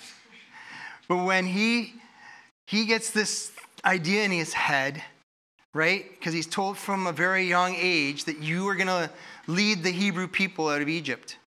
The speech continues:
And he gets to be, like, midlife, right? He gets to be, like, forty. And he's like, "God, when are we doing this?"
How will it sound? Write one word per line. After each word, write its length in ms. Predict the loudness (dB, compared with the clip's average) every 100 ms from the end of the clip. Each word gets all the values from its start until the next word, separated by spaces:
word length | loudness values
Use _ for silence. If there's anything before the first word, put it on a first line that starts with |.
| _ -20 -20 -20 -20 _ -2
And 100 | 2
he 80 | 4
gets 240 | 2 2
to 120 | 2
be, 180 | 4 4
like, 160 | 2 2
midlife, 640 | 2 2 4 4 4 0 -6 -14 -6
right? 180 | 0 0
He 80 | 0
gets 220 | -4 -4
to 60 | -2
be, 80 | -2
like, 160 | -2
forty. 580 | -6 -6 -4 -2 -2 -6 -14 -20 -2
And 80 | 0
he's 100 | 2
like, 160 | 0 -4 -20 -20 -20 _ _
"God, 340 | 0 2 2 0 -16 -8
when 200 | -4 -2
are 60 | 0
we 80 | 0
doing 300 | 0 0 -2
this?" 320 | -6 -14